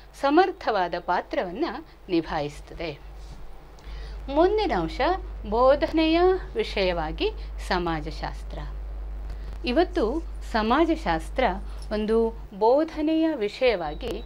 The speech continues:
ಸಮಾಜದಲ್ಲಿ ಸಾಕಷ್ಟು ಪ್ರಖ್ಯಾತಿಯನ್ನ ಗಳಿಸ್ತಾ ಇದೆ. ಶಾಲಾ ಕಾಲೇಜುಗಳಲ್ಲಿ ಉನ್ನತ ವ್ಯಾಸಂಗಗಳ ಸಂದರ್ಭದಲ್ಲಿ ಸಮಾಜಶಾಸ್ತ್ರವನ್ನ ಒಂದು ಬೋಧನೆಯ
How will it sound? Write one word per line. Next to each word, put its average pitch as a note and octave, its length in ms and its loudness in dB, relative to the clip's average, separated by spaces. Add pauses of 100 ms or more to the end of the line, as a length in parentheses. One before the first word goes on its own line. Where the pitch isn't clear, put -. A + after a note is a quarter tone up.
(340)
ಸಮಾಜದಲ್ಲಿ G3 680 0
ಸಾಕಷ್ಟು A3+ 680 -2
ಪ್ರಖ್ಯಾತಿಯನ್ನ B3+ 840 -4 (480)
ಗಳಿಸ್ತಾ F3+ 500 0
ಇದೆ. C3+ 280 -8 (1800)
ಶಾಲಾ A3 340 8
ಕಾಲೇಜುಗಳಲ್ಲಿ F#3 1080 0 (240)
ಉನ್ನತ B3+ 400 0 (480)
ವ್ಯಾಸಂಗಗಳ G#3 680 0
ಸಂದರ್ಭದಲ್ಲಿ F3 960 -6 (440)
ಸಮಾಜಶಾಸ್ತ್ರವನ್ನ A3+ 1000 2 (460)
ಒಂದು G#3+ 280 0
ಬೋಧನೆಯ D4 600 4